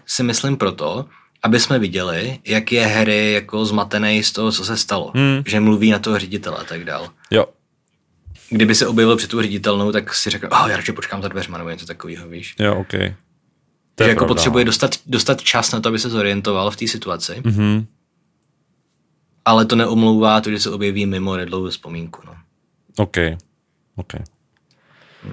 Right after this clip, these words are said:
Speaker 1: A vtipný je teda, už toho necháme bejt, tady toho hnípání, a můžeme se po-,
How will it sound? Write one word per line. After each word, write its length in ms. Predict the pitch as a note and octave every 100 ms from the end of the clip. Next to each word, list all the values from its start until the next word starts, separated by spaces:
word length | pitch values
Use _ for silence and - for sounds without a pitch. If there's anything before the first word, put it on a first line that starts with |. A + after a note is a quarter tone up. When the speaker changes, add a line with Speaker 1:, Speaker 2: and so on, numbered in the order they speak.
| - - _ _ _ _ - - - -
Speaker 1:
A 60 |
vtipný 340 | - A2+ B2+ B2
je 100 | A#2
teda, 360 | A2+ A2+ A2 - A2 -
už 160 | - -
toho 160 | A2+ A#2
necháme 360 | G#2 A2 A#2
bejt, 240 | G#2 F#2+ -
tady 180 | G2
toho 360 | F#2 G2 G2 G2+
hnípání, 600 | F2 F2+ F2 F2 F2+ G#2+
a 40 |
můžeme 240 | A2 G2+ G2
se 100 | -
po-, 160 | E2